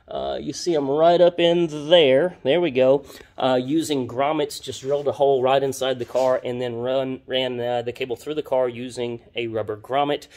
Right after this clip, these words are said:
So that's how everything is done, uh, down here on the bottom of the car. Let me lower it down and we'll have a look inside. I take that back. Before I lower down the car,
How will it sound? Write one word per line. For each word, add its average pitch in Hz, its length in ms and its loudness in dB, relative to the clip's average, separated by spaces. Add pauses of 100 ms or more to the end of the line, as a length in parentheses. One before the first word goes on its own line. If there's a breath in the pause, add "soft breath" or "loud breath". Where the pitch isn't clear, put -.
(200 loud breath)
So 110 220 -6
that's 131 220 -4
how 139 180 2
everything 131 340 0
is 117 140 -4
done, 127 320 -2
uh, 113 80 -8
down 127 240 -4
here 127 120 -2
on 110 120 -2
the 104 60 -6
bottom 165 280 2
of 202 60 2
the 185 60 -4
car. 208 280 4
Let 185 140 -10
me 123 100 -10
lower 147 240 -2
it 139 80 -10
down 151 300 -2
and 131 140 -4
we'll 123 80 -4
have 123 160 -6
a 135 40 -6
look 123 160 -6
inside. 120 640 -6 (1080)
I - 60 -18
take - 300 -6
that 123 180 -4
back. 113 240 -6
Before 185 320 2
I 170 40 2
lower 151 260 0
down 127 260 -4
the 120 60 -6
car, 131 340 -2